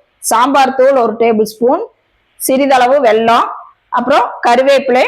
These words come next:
கொத்தமல்லி, கொத்தமல்லியும் தேவையான அளவுங்க. பெருங்காயம் சிறிதளவு, உப்பு தேவையான அளவு, கல்லெண்ணெய் ஒரு ஐம்பது மில்லி எடுத்துக்கலாங்க. அவ்வளவுதான். இப்போ சாம்பார் எப்படி செய்யறதுன்னு பார்க்கலாம். ரொம்ப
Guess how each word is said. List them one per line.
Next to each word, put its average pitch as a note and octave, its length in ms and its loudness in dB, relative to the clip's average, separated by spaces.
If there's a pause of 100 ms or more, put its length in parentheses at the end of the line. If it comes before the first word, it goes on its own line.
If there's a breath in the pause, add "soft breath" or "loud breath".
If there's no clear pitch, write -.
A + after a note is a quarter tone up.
(120)
கொத்தமல்லி, B3 680 0 (180)
கொத்தமல்லியும் B3 600 0
தேவையான A3 500 0
அளவுங்க. F#3+ 280 -2 (520)
பெருங்காயம் C#4 500 0
சிறிதளவு, A3+ 720 0 (320)
உப்பு D4 440 -2
தேவையான B3 540 2
அளவு, A3+ 520 0 (400)
கல்லெண்ணெய் C#4 460 0
ஒரு C4 120 2
ஐம்பது A3 260 0
மில்லி A#3 300 0
எடுத்துக்கலாங்க. G3+ 480 -2 (300)
அவ்வளவுதான். A#3 580 0 (200)
இப்போ B3 240 -2
சாம்பார் B3 400 0
எப்படி A#3 300 -4
செய்யறதுன்னு A3 340 0
பார்க்கலாம். A#3 520 -2
ரொம்ப B3 420 -2